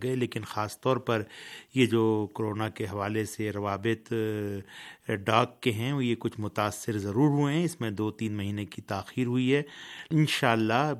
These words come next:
بہت جلد انعامی مقابلے میں کامیاب ہونے والے، اے، سامعین کے ناموں کا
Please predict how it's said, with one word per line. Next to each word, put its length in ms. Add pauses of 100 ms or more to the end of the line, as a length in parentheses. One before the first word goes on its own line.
(140)
بہت 380
جلد 380 (220)
انعامی 380
مقابلے 540
میں 300
کامیاب 560
ہونے 440
والے، 520 (480)
اے، 160
سامعین 600
کے 320
ناموں 380
کا 320